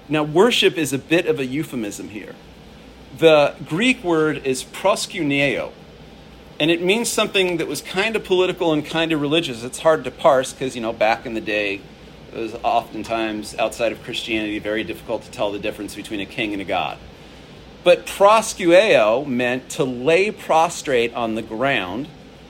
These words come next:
in front of someone and to kiss the ground in a show of love and submission. So it was something that you would only do for a god or a king. You know, it's not just worship. They're not, like, singing carols here.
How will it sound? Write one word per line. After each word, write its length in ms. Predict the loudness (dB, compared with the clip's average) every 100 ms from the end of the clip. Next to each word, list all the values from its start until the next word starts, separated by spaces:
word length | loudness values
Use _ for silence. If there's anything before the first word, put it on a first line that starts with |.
| -8
in 140 | -4 -4
front 380 | 0 2 2
of 100 | 0
someone 600 | -4 -6 -6 -6 -8 -8 -12 -18 -20 -20 -8
and 160 | -4 -2
to 80 | -4
kiss 460 | -6 -2 -2 -2
the 100 | -4
ground 520 | -4 -2 -4 -4 -6 -6
in 80 | -4
a 40 |
show 320 | -2 -2 -2 -2
of 200 | -4 0
love 420 | 6 6 4 -4 -20 -20 -20 -8
and 160 | -6 -4
submission. 500 | -2 -2 -2 -2 -8 -14 -20 -20 -20 -20 -20 -20 -20 -20 -14
So 180 | -2 2
it 60 |
was 160 | 2 0
something 540 | 2 0 0 0 0
that 80 | 0
you 160 | 0 0
would 140 | -2 2
only 480 | 4 4 4 2
do 380 | 6 6 6 2
for 240 | -4 -2 2
a 40 |
god 380 | 4 6 6 4
or 100 | 2
a 60 |
king. 380 | -2 -2 -2 -4 -10 -20 -8
You 80 | -4
know, 120 | -4
it's 120 | -2
not 160 | -2 -2
just 160 | -4
worship. 420 | 2 2 2 -4
They're 80 | -2
not, 220 | 0 2
like, 160 | 0 -2
singing 380 | -4 -2 -2 -4
carols 500 | -4 -2 -2 -4 -6
here. 320 | -8 -8 -10